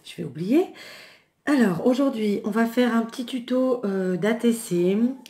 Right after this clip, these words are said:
euh, le thème, euh, Gorgeous à Paris. Ce sera forcément avec un montage parce que j'ai pas tout préparé, parce que j'ai pas tout sous la main et que je vais le faire en plusieurs fois, je le sais déjà.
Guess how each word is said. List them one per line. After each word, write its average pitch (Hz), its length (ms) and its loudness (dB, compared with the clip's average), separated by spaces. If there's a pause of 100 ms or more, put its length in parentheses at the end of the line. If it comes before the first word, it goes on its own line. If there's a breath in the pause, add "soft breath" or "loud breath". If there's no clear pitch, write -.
euh, 175 460 0
le 185 100 0
thème, 208 540 0
euh, 170 320 0
Gorgeous 214 640 -2 (100)
à 320 80 -2
Paris. 254 400 -4 (680 loud breath)
Ce - 280 0
sera 233 180 0
forcément 233 440 2
avec 208 200 -2
un 202 80 2
montage 196 400 2
parce - 160 -4
que - 80 -10
j'ai 160 140 -6
pas 247 160 -2
tout - 160 -12
préparé, 175 600 -4
parce 196 140 -4
que - 100 -8
j'ai 143 120 -8
pas 226 160 -6
tout 220 120 -10
sous - 200 -6
la 156 100 0
main 170 320 0
et 202 80 -2
que 196 140 -2
je 160 80 -4
vais 180 60 2
le 175 40 -2
faire 214 200 -2
en 226 60 -2
plusieurs 214 380 2
fois, 233 140 2
je 233 140 4
le 254 140 4
sais 254 200 -2
déjà. 240 340 0